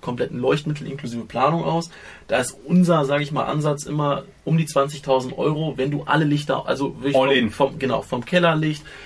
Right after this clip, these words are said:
Speaker 1: Hängelampen, Stehlampen, ich sag mal, auf einer guten Basis. Jetzt nicht Luxus, ne? Wir reden nicht von Ok-, Okio oder sowas, sondern halt wirklich gute, äh, komplett mit Dali ausgestattet, ist man bei dem Preis.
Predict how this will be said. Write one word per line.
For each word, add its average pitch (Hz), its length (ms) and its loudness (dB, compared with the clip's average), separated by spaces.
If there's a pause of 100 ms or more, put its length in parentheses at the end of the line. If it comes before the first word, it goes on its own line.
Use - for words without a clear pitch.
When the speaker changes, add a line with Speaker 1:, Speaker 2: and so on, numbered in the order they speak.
Speaker 1:
Hängelampen, 147 680 0
Stehlampen, 135 720 -4
ich 139 120 -10
sag 151 180 -2
mal, 147 160 2 (540)
auf 147 120 4
einer 165 100 6
guten 165 300 2
Basis. 117 400 0
Jetzt 135 160 -4
nicht 180 160 2
Luxus, 240 500 2
ne? 175 180 2
Wir 151 80 0
reden 160 120 0
nicht 156 160 -4
von 143 100 0
Ok-, 180 340 0
Okio 185 380 2
oder 170 140 6
sowas, 165 260 2
sondern 147 260 2
halt 147 200 0
wirklich 151 240 -4
gute, 202 640 4 (160)
äh, 165 140 2
komplett 165 340 0
mit 147 100 -8
Dali 151 280 2
ausgestattet, 143 580 -2
ist 151 220 -8
man 139 120 0
bei 127 120 2
dem 127 140 -4
Preis. - 360 -2